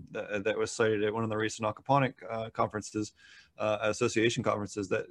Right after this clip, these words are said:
seventy-eight percent of those microbes can live in a terrestrial and an aquatic environment. So, uh, you know, all those wonderful mineralizing microbes you're making in your aquatic system, you know, almost three quarters of them are gonna, are, uh, you know, live in your, your orchard. So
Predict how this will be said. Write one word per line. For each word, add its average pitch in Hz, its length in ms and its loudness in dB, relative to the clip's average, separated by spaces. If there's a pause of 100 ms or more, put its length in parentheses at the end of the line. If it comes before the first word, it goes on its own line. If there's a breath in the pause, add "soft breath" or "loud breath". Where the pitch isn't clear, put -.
seventy-eight 131 600 4
percent 127 280 0
of 117 60 2
those 98 140 0
microbes 110 440 2
can 110 200 -2
live 139 180 4
in 110 60 0
a 104 80 -2
terrestrial 110 500 0
and 117 200 2
an 120 40 0
aquatic 113 380 -2
environment. 113 540 0
So, 107 260 0 (400 soft breath)
uh, 101 240 -4
you 110 80 -4
know, 104 100 0
all 117 240 4
those 117 240 4
wonderful 107 760 0
mineralizing 104 840 0
microbes 107 440 0
you're 101 120 -2
making 104 340 -6
in 104 60 -4
your 104 160 -6
aquatic 147 340 4
system, 113 420 -4 (440 soft breath)
you 110 80 -8
know, 98 120 -4
almost 123 460 2
three 123 160 2
quarters 120 380 4
of 101 80 -2
them 104 160 -2
are 104 160 -2
gonna, 98 260 -4
are, 104 240 -2 (180)
uh, 90 200 -4
you 107 80 -4
know, 95 120 0
live 110 280 4
in 107 100 0
your, 104 220 -2
your 104 140 0
orchard. 131 420 -2
So 101 200 -8